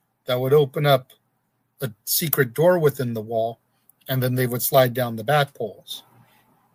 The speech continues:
This also changed the look of Alfred for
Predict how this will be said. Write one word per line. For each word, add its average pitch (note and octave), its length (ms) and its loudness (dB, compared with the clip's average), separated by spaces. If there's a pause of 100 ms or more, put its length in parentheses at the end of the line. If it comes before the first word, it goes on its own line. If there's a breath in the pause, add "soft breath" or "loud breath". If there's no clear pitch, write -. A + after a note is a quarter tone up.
(680)
This D3 220 6 (100)
also F#3+ 760 6 (600)
changed G#3 680 0
the E3 100 -2
look F#3+ 380 2 (100)
of C3 200 -2 (100)
Alfred F3 640 2 (880)
for D3 580 6